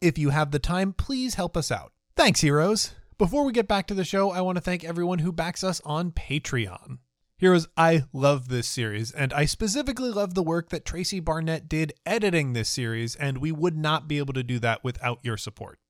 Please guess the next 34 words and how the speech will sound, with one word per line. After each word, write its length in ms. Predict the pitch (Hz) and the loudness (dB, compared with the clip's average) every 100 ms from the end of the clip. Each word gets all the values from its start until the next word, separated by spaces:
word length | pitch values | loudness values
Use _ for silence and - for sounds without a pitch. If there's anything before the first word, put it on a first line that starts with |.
| - | -2
If 180 | 151 | 0
you 80 | 156 | 0
like 220 | 151 196 | 0 0
what 140 | 226 196 | 0 0
you 60 | |
hear 200 | 170 165 | 2 2
here 220 | 156 160 156 | 2 0 -2
on 100 | 151 | -2
the 80 | |
One 180 | 147 147 | -4 -4
Shot 240 | 143 147 139 | -2 -4 -4
Network, 420 | 147 147 139 - | -4 -4 -4 -4
please 240 | 262 247 | -4 -4
consider 420 | - 175 - 139 123 | -2 -2 0 0 -2
supporting 440 | 117 123 113 110 | -2 -4 -6 -6
us 100 | 107 | -8
financially 680 | - 120 190 214 220 208 196 | -6 -2 -2 -2 0 0 0
by 120 | 123 | -2
heading 280 | 120 127 123 | -2 -2 -4
to 140 | 123 | -8
patreon 520 | - 226 202 185 151 | -4 -4 -2 -4 -2
dot 220 | 131 107 - | -2 -4 -4
com 340 | 160 160 160 - - | -2 0 -2 -6 -20
slash 320 | - 165 143 - | -2 0 0 -2
one 300 | 175 294 277 | -2 -2 0
shot 340 | 214 185 - | -2 -4 -4
podcast 640 | 170 165 160 165 165 - - | -2 -2 -2 -2 -2 -2 -6
and 200 | 170 175 | -6 -4
signing 500 | - - 160 180 170 | -4 -4 -2 0 0
up 160 | 156 - | -2 -4
to 100 | 151 | -6
be 200 | 143 151 | -4 -2
a 120 | 135 | -2
backer. 560 | 127 127 120 85 - | -2 -4 -6 -12 -16